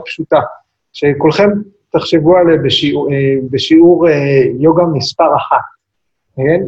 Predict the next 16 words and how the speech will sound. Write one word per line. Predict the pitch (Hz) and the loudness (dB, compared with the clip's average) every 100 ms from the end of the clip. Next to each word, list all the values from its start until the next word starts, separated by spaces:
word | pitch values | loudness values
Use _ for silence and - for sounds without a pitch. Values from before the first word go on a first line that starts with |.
| 131 | -6
בשיעור | - 165 196 196 156 | 0 4 4 2 -2
מתחילים | 147 - 160 175 214 196 | -6 -2 0 2 2 2
הראשון, | 147 143 - 160 123 - - _ _ _ - | 0 0 0 0 -2 -10 -20 _ _ _ -2
משלבים | 156 156 180 | 0 2 0
את | 180 | 0
אצבעות | 139 127 156 151 | -4 0 -2 0
הידיים, | 139 147 220 233 - | -2 0 0 0 -4
הופכים | - - 170 | -6 -4 -2
את | 165 | -2
מין | 170 | -4
כפות | - 156 151 | -2 0 0
הידיים | 147 151 147 | 0 -2 -2
החוצה, | - 226 226 285 | 0 0 2 0
מותחים | 220 - 196 196 | 0 -2 2 2
ידיים | 170 175 170 160 | 2 2 2 0
למעלה. | 139 123 | 0 -2